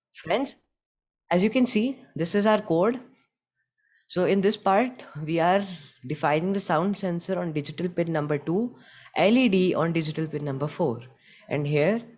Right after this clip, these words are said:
we are describing the L E D status as Boolean type and false. Friends, remember, Boolean data type includes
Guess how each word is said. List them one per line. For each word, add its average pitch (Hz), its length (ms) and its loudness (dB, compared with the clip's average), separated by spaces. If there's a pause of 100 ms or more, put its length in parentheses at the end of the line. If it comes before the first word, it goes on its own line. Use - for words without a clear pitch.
(100)
we 165 140 0
are 214 120 4
describing 170 720 -2
the 180 160 -4
L 151 140 0
E 170 60 -2
D 214 120 0
status 170 600 -4 (680)
as 151 220 -2
Boolean 180 520 4
type 165 300 0 (220)
and 175 180 -4
false. 120 460 -4 (320)
Friends, 185 220 0
remember, 170 460 0 (140)
Boolean 170 400 0
data 185 300 2
type 180 260 -2
includes 170 480 -6